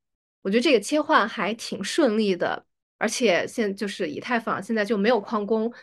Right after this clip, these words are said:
就来了一种新的这个方式来去运行，我觉得这是一个很重要的改变。然后其实这种方式也减少了一些能源的消耗，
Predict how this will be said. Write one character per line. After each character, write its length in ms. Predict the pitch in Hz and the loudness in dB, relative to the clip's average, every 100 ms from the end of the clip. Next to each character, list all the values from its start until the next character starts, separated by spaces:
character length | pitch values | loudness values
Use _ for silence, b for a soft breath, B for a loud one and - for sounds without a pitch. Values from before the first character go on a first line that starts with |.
| - | -2
就 140 | 247 | 0
来 160 | 202 196 | 2 2
了 80 | 226 | 2
一 100 | 214 | 0
种 180 | 208 | -4
新 360 | 190 - - 311 | -6 -6 -2 2
的 100 | 254 | 2
这 140 | 190 | 2
个 60 | 170 | 0
方 200 | 190 196 | -2 -2
式 200 | 196 214 | -2 -2
来 200 | 180 143 | 0 0
去 280 | 196 - 190 | -2 -4 -4
运 260 | 208 226 208 | 0 0 -2
行， 380 | - 160 143 - B B - | -4 -6 -6 -10 B B -6
我 80 | |
觉 40 | 185 | -4
得 60 | |
这 140 | 214 311 | 0 0
是 160 | 277 | 0
一 40 | 220 | -2
个 80 | 208 | -2
很 220 | 208 165 | -2 -4
重 100 | 254 | 0
要 80 | 196 | 0
的 80 | 196 | 0
改 200 | 196 98 | 0 0
变。 320 | - 185 - b b | 0 0 0 b b
然 100 | - | -4
后 140 | 240 240 | 0 0
其 220 | - 214 | -2 -4
实 200 | - 208 | -4 -4
这 80 | 233 | -2
种 120 | 190 | -4
方 220 | 175 226 | -2 -2
式 260 | 240 - 226 | -2 -2 0
也 280 | 196 175 120 | 0 -2 -4
减 300 | - - 175 | -8 -6 -4
少 280 | 202 240 143 | -2 -2 -2
了 120 | 160 | -2
一 140 | 160 196 | -4 -6
些 260 | 196 202 196 | -4 -2 0
能 180 | 180 | 0
源 100 | 202 | -2
的 100 | 208 | -2
消 240 | 202 240 233 | -2 0 0
耗， 380 | - 254 139 | 2 2 2